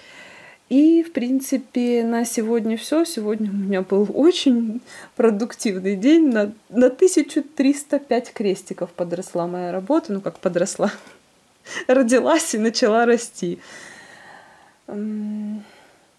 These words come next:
посмотрим, что я в вышивальном плане успею за завтра. Добрый день,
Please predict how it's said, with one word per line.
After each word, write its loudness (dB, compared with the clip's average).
посмотрим, 0
что -4
я 2
в -8
вышивальном 2
плане 0
успею -2
за -6
завтра. -8
Добрый 4
день, 4